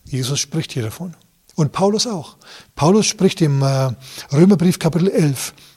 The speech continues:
in Vers zwanzig herum, Vers zwanzig und weiter. Da sagt er, das mit dem Glauben, das ist ungefähr so wie mit einem Ölbaum. Die Juden mit ihrer, mit dem Judentum, mit dem Alten, mit dem Alten Testament, mit den Propheten, mit dem Gesetz,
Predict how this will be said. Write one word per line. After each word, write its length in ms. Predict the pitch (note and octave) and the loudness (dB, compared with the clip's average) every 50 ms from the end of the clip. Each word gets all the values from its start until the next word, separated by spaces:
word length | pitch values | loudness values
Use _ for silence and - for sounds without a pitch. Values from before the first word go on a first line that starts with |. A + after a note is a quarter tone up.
| _ _ | _ _
in 180 | - D3 C#3 C3+ | -8 -4 -4 -4
Vers 360 | - - D3+ C#3 - - - | -2 -2 -2 0 0 0 -2
zwanzig 440 | - - D3 D3 C#3+ - C#3 A#2+ - | -2 -2 -2 -2 -2 -2 -4 -4 -4
herum, 320 | C3 A#2+ A#2 A2+ A2 G#2+ | -4 -4 -4 -4 -6 -8
Vers 300 | G#2 - - D3 C#3+ - | -10 -8 -4 -4 -4 -2
zwanzig 340 | - - C#3+ C#3+ B2+ C3+ A#2+ B2+ | -2 -2 -2 -2 -2 -2 -4 -4
und 180 | C3 B2+ A2 | -4 -4 -4
weiter. 280 | A#2 A2+ A2+ A#2+ D3+ - _ _ _ _ - - - - - - - | -6 -6 -6 -8 -10 -12 _ _ _ _ -20 -20 -20 -20 -20 -12 -6
Da 160 | - C#3+ A#2+ | -4 -2 0
sagt 280 | - F3+ E3 - - | 0 0 0 0 -2
er, 240 | F3+ E3+ E3+ D#3+ C#3 - _ _ _ _ _ _ _ _ _ _ _ _ _ _ _ _ _ _ _ _ _ _ - - - - - - - - _ - | -2 0 -2 -2 -6 -10 _ _ _ _ _ _ _ _ _ _ _ _ _ _ _ _ _ _ _ _ _ _ -14 -14 -14 -16 -20 -20 -20 -20 _ -2
das 200 | - D3+ - D3+ | -2 0 2 2
mit 100 | C#3+ B2 | 0 0
dem 120 | B2+ A#2 | 0 -2
Glauben, 600 | - C3 C3+ D#3 D#3+ E3 D#3 E3+ D#3+ D#3+ E3+ E3 D3+ E3 - - _ _ - - _ | -2 0 2 2 2 2 2 2 2 2 0 -2 -4 -8 -14 -20 _ _ -20 -14 _
das 180 | - D3 - | -4 -2 0
ist 140 | E3 C#3+ B2 | 0 0 0
ungefähr 340 | D3+ C#3 C3 A#2+ - D3 C#3 | 0 0 0 0 2 2 2
so 240 | - D3+ C#3+ C3 A#2+ | 2 0 -2 0 0
wie 80 | C#3 | 0
mit 160 | C3 C3 C3 C#3+ | 0 0 0 0
einem 220 | B2+ C3+ C#3+ F3 | 0 0 0 0
Ölbaum. 680 | - G3+ B2+ B2+ B2 G2+ G#2+ G#2 G#2+ A#2+ E3 G#3+ F3+ - - _ _ _ _ _ _ _ - - - - - - - - _ _ - B2 - - | 0 0 0 0 0 -2 -4 -4 -6 -6 -8 -8 -10 -12 -14 _ _ _ _ _ _ _ -20 -20 -20 -20 -20 -20 -20 -20 _ _ -20 -20 -12 -6
Die 100 | - C3 | -4 0
Juden 380 | B2 D3 F3 G3 F#3+ F3 F#3 F3+ | 4 6 6 6 6 6 6 4
mit 140 | E3+ C#3+ C#3 | 4 4 4
ihrer, 440 | C3+ B2 B2 C3 B2+ B2+ C3 D#3 C4 C4+ | 2 4 4 4 2 2 0 -2 -2 -2
mit 220 | E3 B2+ B2+ A2 | -2 -2 0 0
dem 60 | A#2+ | 0
Judentum, 440 | A#2 C3 E3 F3+ D3+ D3 D3+ D#3+ D#3+ | 2 2 4 4 2 2 2 2 2
mit 140 | D3+ A#2+ - | 2 0 -2
dem 40 | D3+ | -2
Alten, 340 | C3 C3 C#3 A#2+ B2+ D3+ C#3 | -2 -2 -2 -2 -2 -4 -4
mit 120 | C3 B2 | -2 -2
dem 140 | C3+ B2 B2+ | -2 -2 -2
Alten 240 | C3 D#3 C#3+ - - | -2 -2 -2 -2 -2
Testament, 500 | E3 D3 C#3 - D3 C#3+ D3 D#3 - - | -2 -2 0 0 0 2 2 0 0 -2
mit 80 | C#3 | -2
den 140 | B2 B2+ A#2 | -4 -4 -2
Propheten, 400 | C3 C3 - - D#3+ D#3 B2+ D3 | -4 -4 -2 2 2 2 2 2
mit 100 | C#3 B2+ | -2 -2
dem 120 | B2+ A#2+ | -2 -2
Gesetz, 500 | G#2+ C3 - - D#3 D#3 - - - - | -2 0 0 0 0 0 0 -4 -4 -6